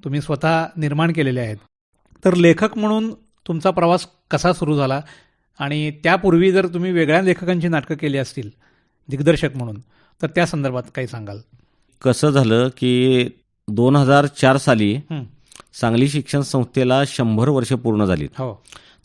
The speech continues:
Speaker 2: त्यानिमित्तानं सर्वप्रथम सांगलीमध्ये एक बाल महोत्सव नाटकांचा घेण्यात आला.
Speaker 1: बर.
Speaker 2: त्यावेळेला मी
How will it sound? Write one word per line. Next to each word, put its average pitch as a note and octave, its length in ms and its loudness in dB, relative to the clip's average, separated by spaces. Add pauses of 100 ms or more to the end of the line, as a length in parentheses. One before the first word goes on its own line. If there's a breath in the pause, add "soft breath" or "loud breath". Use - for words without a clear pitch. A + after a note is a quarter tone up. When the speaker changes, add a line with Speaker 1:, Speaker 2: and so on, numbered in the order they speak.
(100)
Speaker 2:
त्यानिमित्तानं C3 840 2
सर्वप्रथम C#3 920 0
सांगलीमध्ये A#2+ 800 2 (340)
एक A#2 200 0
बाल A#2+ 420 4 (140)
महोत्सव A#2+ 600 2 (400)
नाटकांचा A#2 580 -2
घेण्यात G2 360 2
आला. D2+ 200 -2 (140)
Speaker 1:
बर. D3 140 -2 (580 soft breath)
Speaker 2:
त्यावेळेला C3+ 880 6 (360)
मी C#3 500 4